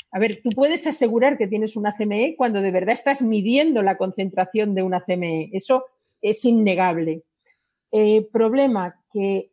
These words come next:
hay algunas C M Es que aun viéndose en el coronógrafo perfectamente, eh,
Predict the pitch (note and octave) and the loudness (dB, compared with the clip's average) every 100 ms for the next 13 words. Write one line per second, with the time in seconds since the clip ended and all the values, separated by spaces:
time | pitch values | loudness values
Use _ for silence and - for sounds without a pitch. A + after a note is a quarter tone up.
0 | - A#3 C#4 D4 C4 C#4 C#4+ C#4 C#4 B3+ | -2 2 2 2 0 0 -2 -2 -2 0
1 | B3 D4 D#4+ D#4+ _ A3 G#3 G#3+ G3 C4 | 0 0 -2 -6 _ 0 0 0 0 0
2 | F4 D#4+ G#3 G3 F#3+ E3 D#3+ - F#3+ F#3 | 0 0 -2 -4 -6 -6 -6 -6 -2 -2
3 | F#3 F#3+ F#3 G3 C4 C#4 A3 - E3+ - | 0 0 0 0 0 0 -4 -4 -4 -2
4 | G3 - C4+ D#4+ - D#4+ C4+ D4+ B3+ - | -4 -2 -2 -2 -4 -2 0 2 0 0
5 | A3+ C#4 G#4+ _ _ _ _ _ _ - | -2 -2 -12 _ _ _ _ _ _ -6
6 | A3+ A3 G#3+ G#3+ G#3 G3+ | 2 4 4 4 2 0